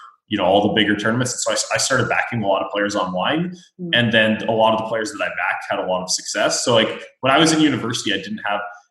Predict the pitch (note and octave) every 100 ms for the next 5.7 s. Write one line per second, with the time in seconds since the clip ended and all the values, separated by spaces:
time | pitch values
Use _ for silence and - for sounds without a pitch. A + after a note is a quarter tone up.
0 | _ - G#2 A2+ A2 A2 B2+ D#3 F3+ -
1 | C3+ - D#3 D#3+ - D3 C3+ A#2+ - _
2 | _ _ _ - B2+ A2 - - C3+ B2+
3 | B2+ A#2 - A#2 A2+ A2+ G#2 G2 F#2 -
4 | G2 A#2+ C#3 C#3+ C#3 C#3 C#3+ B2 G#2 G2+
5 | G2 - G2 G2 F#2+ F#2